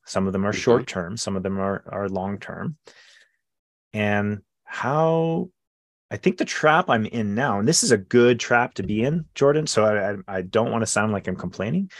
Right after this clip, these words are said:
Speaker 1: but I'm totally maxed out on time, and, and perhaps I'm undercharging.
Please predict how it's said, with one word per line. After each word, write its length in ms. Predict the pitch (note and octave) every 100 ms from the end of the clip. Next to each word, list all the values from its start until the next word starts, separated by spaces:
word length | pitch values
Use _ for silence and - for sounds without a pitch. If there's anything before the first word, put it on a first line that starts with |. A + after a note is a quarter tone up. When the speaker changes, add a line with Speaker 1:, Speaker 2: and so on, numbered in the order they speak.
| - - - _ _ _
Speaker 1:
but 360 | G2 G2 F#2+ - _ _ _
I'm 340 | G2+ F#2+ F#2+ -
totally 500 | - - E3+ G#3+ C#3+
maxed 380 | F2+ D2+ E2 -
out 120 | E2+
on 100 | D2+
time, 380 | - D#2 D#2+ B2+ _ _ _ _ - _ _ _ -
and, 720 | G2 F#2+ F#2+ F#2 F#2 F#2 F#2 - _ _ _
and 300 | F#2+ F#2 F#2 -
perhaps 420 | - A2 A3 -
I'm 120 | D#3 B2
undercharging. 720 | B2 A2+ F#2 F2+ A2 D#2+